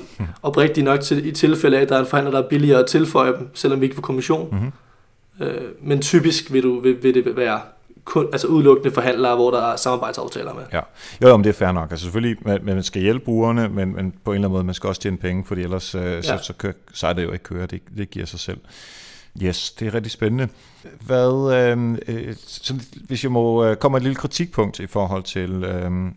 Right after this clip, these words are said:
Speaker 1: affiliate, og, og nu ser vi bort fra, øh, kun at se på, øh, på jeres site,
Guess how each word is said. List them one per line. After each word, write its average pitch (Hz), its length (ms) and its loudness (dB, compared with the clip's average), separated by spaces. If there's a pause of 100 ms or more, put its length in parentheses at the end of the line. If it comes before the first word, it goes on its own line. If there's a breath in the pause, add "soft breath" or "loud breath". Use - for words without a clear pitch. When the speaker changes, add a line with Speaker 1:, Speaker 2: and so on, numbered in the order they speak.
(220)
Speaker 1:
affiliate, 101 560 0
og, 101 160 2
og 101 220 -2
nu 117 120 -2
ser 123 140 2
vi 110 80 4
bort 113 220 8
fra, 98 520 4
øh, 90 320 -2
kun 107 300 -2
at 104 80 -2
se 101 180 -2
på, 87 380 -2
øh, 87 100 -6
på 87 280 -6
jeres 110 240 -4
site, 101 320 -2